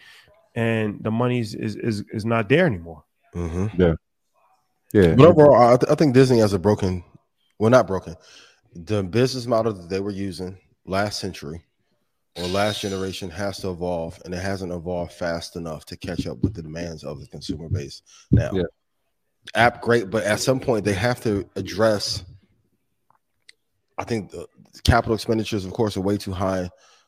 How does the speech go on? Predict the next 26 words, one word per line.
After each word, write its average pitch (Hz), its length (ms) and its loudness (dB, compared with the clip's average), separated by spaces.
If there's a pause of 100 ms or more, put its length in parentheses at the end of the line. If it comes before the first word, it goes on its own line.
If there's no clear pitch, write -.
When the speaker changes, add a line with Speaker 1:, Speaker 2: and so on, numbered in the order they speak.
(120)
Speaker 2:
on 92 140 -4
the 92 100 -6
employee 104 380 -2
side 92 260 -4
of 78 60 -8
E 98 120 -2
S 101 140 -4
P 107 200 -4
N, 104 80 -2
but 90 100 -6
also 98 300 -4
on 90 60 -6
that 82 120 -4
real 107 160 -2
estate 104 260 -4
side. 98 240 -2
They're 104 100 -4
gonna 127 180 0
have 123 100 -2
to 101 80 -16
fi-, 120 200 -6
figure 110 380 -4
out - 200 0
at 90 140 -4
what 107 280 -4
point 110 340 -6